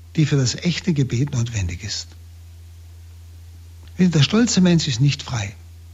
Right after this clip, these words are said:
Der stolze Mensch ist nicht bis ins Innerste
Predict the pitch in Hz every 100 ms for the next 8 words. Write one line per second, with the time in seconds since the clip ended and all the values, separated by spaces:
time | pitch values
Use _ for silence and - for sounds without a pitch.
0 | - - - - - - - - 185 170
1 | 156 160 143 123 208 - 190 170 190 -
2 | - 247 220 160 127 -